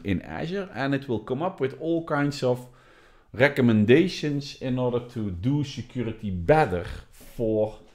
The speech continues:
that, uh, for that, uh, solution that you have been building. And another solution in this environment, it's called, uh, uh, Microsoft Sentinel.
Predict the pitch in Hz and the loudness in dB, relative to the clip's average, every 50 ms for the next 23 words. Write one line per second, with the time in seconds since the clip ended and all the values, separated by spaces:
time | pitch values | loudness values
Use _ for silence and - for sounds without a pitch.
0 | _ _ _ _ _ - - 87 92 113 104 98 92 - - - - - - 90 | _ _ _ _ _ -14 -6 2 4 4 6 6 4 0 -6 -18 -18 -12 -8 -6
1 | 90 90 87 87 85 85 82 82 73 - - - - - - - 107 101 95 95 | -4 -2 -2 -2 -2 -2 -4 -6 -10 -12 -16 -20 -20 -20 -14 -8 -6 -2 -2 -2
2 | 92 87 87 82 78 - - 87 76 76 - - - 110 123 135 - - 117 92 | -2 -2 -4 -6 -6 -8 -8 -8 -8 -8 -8 -8 -6 -4 -4 -2 -2 -2 -2 -4
3 | 80 - 76 73 71 78 82 76 73 71 82 104 127 - - 220 277 277 - - | -4 -4 -6 -6 -6 -4 -4 -4 -2 -2 0 0 2 2 2 2 0 0 -4 -10
4 | - - _ _ _ _ _ - - _ - - _ - - - - _ - - | -20 -20 _ _ _ _ _ -20 -20 _ -20 -20 _ -20 -20 -20 -20 _ -20 -10
5 | - - 135 139 143 147 135 139 - 123 120 113 113 120 139 175 214 233 247 - | -4 0 4 4 6 6 4 4 4 6 8 10 10 10 10 8 6 4 0 -4
6 | - - - - - - - - - - - - - - 190 185 185 190 196 196 | -14 -20 -20 -20 -20 -20 -20 -20 -20 -18 -14 -4 4 4 4 6 4 2 2 0
7 | 190 185 - - 175 175 170 170 170 156 - 147 147 147 151 147 143 147 143 139 | 0 -2 0 0 0 2 2 2 0 -2 0 4 4 6 6 6 6 6 6 6
8 | 139 - - - - _ _ - 123 120 117 117 127 123 123 123 120 117 113 110 | 4 0 -8 -14 -16 _ _ -2 0 2 2 4 4 4 4 4 4 2 2 0
9 | - 107 107 - - - 117 110 104 104 101 - - - - - - - _ - | -2 -6 -8 -8 -6 -2 0 2 2 2 0 -4 -8 -20 -20 -20 -20 -20 _ -8
10 | - 101 95 92 92 90 87 - - - 92 90 85 - - 90 92 101 104 113 | -2 2 4 4 6 6 4 2 0 -2 -4 -2 -2 -2 -4 -4 -2 -2 0 0
11 | 131 123 127 - - 107 101 - - - - 98 92 - - - - _ _ _ | -2 -2 -4 -4 -4 -4 -2 -4 -6 -4 0 0 0 -2 -4 -14 -20 _ _ _
12 | _ _ _ - - - - 170 160 151 139 - 101 87 82 78 78 80 90 131 | _ _ _ -18 -12 -6 -2 0 0 0 0 0 -2 -2 -2 -2 -2 -2 0 0
13 | 233 254 | 0 -2